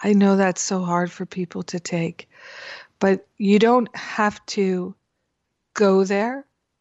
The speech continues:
You just have to be willing to be taken there. And there is a difference.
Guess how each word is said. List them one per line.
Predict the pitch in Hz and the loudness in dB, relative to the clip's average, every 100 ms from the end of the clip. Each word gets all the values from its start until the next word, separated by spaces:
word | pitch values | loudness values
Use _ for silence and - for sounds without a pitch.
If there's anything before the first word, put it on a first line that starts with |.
| - | -6
You | 190 | -4
just | 220 - | -4 -2
have | 220 208 | -2 -2
to | 202 | -6
be | 196 185 | -4 -4
willing | 170 175 180 175 190 220 254 _ _ _ _ _ | -4 0 0 2 0 -2 -6 _ _ _ _ _
to | - 185 | -10 -4
be | 196 | -4
taken | 185 - 196 185 175 160 | -4 -2 -2 -2 -4 -4
there. | 147 - - _ _ _ _ _ _ _ - - _ | -6 -12 -16 _ _ _ _ _ _ _ -20 -20 _
And | 214 | 4
there | 240 269 | 6 6
is | 277 - | 4 0
a | |
difference. | 208 233 - 185 151 _ - | -2 -2 -2 -6 -6 _ -18